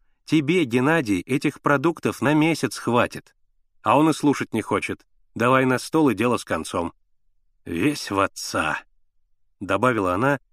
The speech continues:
не то с осуждением, не то с восхищением. «Даже конфеты прислал»,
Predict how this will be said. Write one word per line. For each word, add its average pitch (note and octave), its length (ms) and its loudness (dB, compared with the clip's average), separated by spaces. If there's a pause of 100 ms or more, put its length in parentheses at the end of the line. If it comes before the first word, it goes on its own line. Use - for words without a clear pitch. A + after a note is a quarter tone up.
(200)
не A#2 120 0
то A#2 120 -2
с - 100 -10
осуждением, A#2+ 760 -2 (300)
не G2+ 100 -2
то G#2 100 -4
с - 100 -8
восхищением. E2+ 840 -6 (920)
«Даже G2+ 320 -4
конфеты D#3 440 -2
прислал», G2 500 -2